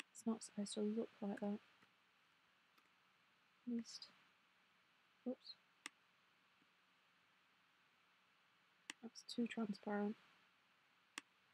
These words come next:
Wait. Yeah, that's not,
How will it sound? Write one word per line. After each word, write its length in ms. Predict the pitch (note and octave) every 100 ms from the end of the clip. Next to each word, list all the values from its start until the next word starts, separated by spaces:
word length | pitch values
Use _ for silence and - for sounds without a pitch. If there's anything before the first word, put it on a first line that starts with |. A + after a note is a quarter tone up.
| _ _ -
Wait. 200 | G#3+ G3+ - - - - - - - - - - - _ - - _
Yeah, 100 | -
that's 220 | F3+ - A3+
not, 160 | G#3+